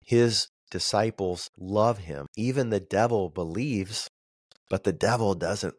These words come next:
love him. The question we must ask ourselves is, do we love him? And if we love him, we'll obey his commands.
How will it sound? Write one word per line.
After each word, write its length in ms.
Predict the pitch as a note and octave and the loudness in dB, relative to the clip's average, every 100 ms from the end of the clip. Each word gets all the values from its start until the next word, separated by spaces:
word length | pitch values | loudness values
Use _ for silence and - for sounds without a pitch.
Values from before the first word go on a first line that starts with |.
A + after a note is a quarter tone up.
| - | -14
love 380 | F2+ F#2 A2+ F#2 | -4 0 0 0
him. 320 | D#2+ D2 - _ _ _ _ _ - | -8 -8 -14 _ _ _ _ _ -10
The 120 | G#2 | -10
question 640 | - A#2 A#2 - A2+ G2 | 2 2 2 -4 -6 -4
we 220 | F#2+ A2+ G#2+ | -4 -4 -2
must 300 | G2+ F#2+ - | -2 -4 -4
ask 340 | G2 G#2 - | -2 0 0
ourselves 640 | - F#2+ - G#2 G2 F2+ - _ | -2 -2 0 2 2 0 -8 _
is, 380 | A2 G2 F#2+ - _ - F#2+ | 2 4 4 -2 _ -20 -8
do 400 | G2+ G#2+ A2+ A2 - | 0 4 4 0 -6
we 480 | G#2 G2 G2 G2 F2 - _ | -4 -2 0 -2 -6 -14 _
love 360 | F#2+ G#2 A2 G2+ | -4 2 2 2
him? 340 | D#2+ D2+ D#2 - _ _ _ _ _ _ _ _ _ _ - | -6 -8 -10 -16 _ _ _ _ _ _ _ _ _ _ -6
And 80 | F#2+ | -6
if 160 | - | -4
we 100 | G2 | -4
love 340 | F#2+ A2 C3 A#2 | 0 2 2 0
him, 160 | F2+ | -4
we'll 220 | F#2 F#2 | -2 0
obey 340 | F#2 F2 F2+ G#2 | 0 2 0 2
his 220 | G#2 - | 0 -2
commands. 640 | - G2 G2 G2 F2+ E2 | -4 0 2 2 0 -6